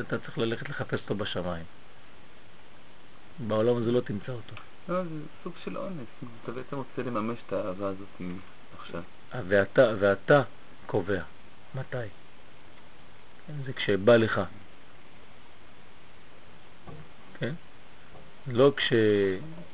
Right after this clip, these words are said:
Speaker 1: תמיד שהוא בעצם היוזם הזה. זה כשבא לך, אתה היוזם של הקשר. היום בא לך, אז אתה כן, עושה, מחר לא בא לך, אז אתה לא. כן, אז הקדוש ברוך הוא מחכה לרצון הטוב שלך, ש-,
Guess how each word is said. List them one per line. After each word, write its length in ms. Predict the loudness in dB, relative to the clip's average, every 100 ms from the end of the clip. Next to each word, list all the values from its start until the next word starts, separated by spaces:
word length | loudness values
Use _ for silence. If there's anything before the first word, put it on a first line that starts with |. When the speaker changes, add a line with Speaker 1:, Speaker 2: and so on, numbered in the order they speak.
| -8 -8 -8 -2
Speaker 1:
תמיד 320 | 2 4 2 0 -6 -6
שהוא 440 | 0 2 6 4 2 -6 -8 -6 0
בעצם 360 | 2 2 0
היוזם 340 | 0 0 0 -2
הזה. 180 | -4 -6 -8 -8 -8 -6
זה 60 |
כשבא 300 | -2 4 6
לך, 240 | 6 4 0 2
אתה 80 | 6
היוזם 380 | 8 8 4 -2
של 180 | -2 -4
הקשר. 400 | -4 -4 -4 -6 -8 -6
היום 260 | -2 0 2
בא 120 | 2
לך, 200 | 0 -2
אז 140 | -4 -4
אתה 300 | -4 -2 -2 -4
כן, 180 | -4 -4 -6 -6
עושה, 240 | -6 -6 -4
מחר 340 | -6 -4 -2
לא 100 | 0
בא 140 | 0
לך, 200 | -2 -4
אז 120 | -6 -6 -6
אתה 80 | -6
לא. 140 | -6 -6 -8 -8 -8 -8 -8 -8 -8 -8 -8 -8 -8 -8 -8 -8
כן, 180 | -6 -4
אז 180 | -2 -2
הקדוש 300 | -2 0 -2
ברוך 200 | 0 -2 -2
הוא 120 | -2
מחכה 420 | -2 -2 2 2
לרצון 840 | 4 2 0 -2 -4 -4 -4 -4
הטוב 240 | -2 -2 -2
שלך, 220 | -4 -6 -4
ש-, 140 | -4